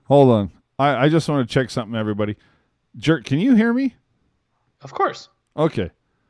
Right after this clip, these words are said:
Speaker 1: Who?
Speaker 2: Why?
Speaker 1: <laughs>
Speaker 2: What happened?
Speaker 1: No, I, no, no, no. I, no, I, I, I dropped in, but it's, it's fine.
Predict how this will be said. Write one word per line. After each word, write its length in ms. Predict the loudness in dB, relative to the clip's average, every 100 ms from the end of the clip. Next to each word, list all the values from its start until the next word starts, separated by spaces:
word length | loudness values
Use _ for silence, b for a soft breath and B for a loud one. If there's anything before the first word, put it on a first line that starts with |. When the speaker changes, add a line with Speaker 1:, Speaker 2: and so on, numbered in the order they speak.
| _ _ _ _ 0
Speaker 1:
Who? 300 | 6 6 4 _ _ _ _ _ _ _ _ _ _ -12 -8
Speaker 2:
Why? 360 | -10 2 2 4 2
Speaker 1:
<laughs> 840 | 2 -2 -2 -6 -6 -10 -8 -12 B B B -4
Speaker 2:
What 160 | 0
happened? 260 | 0 0 0
Speaker 1:
No, 20 |
I, 300 | 0 0 -4
no, 280 | 0 2 2
no, 100 | 0
no. 160 | -4 -4
I, 160 | -4 -2 -4 -4
no, 240 | -2 0
I, 140 | -2 -4 -4
I, 180 | -4 -4 -6
I 140 | -6
dropped 400 | -2 -2 -2 -2
in, 200 | -4 -6
but 220 | -6 -8 -8
it's, 240 | -12 -12 -12
it's 200 | -14 -12
fine. 380 | -12 -12 -12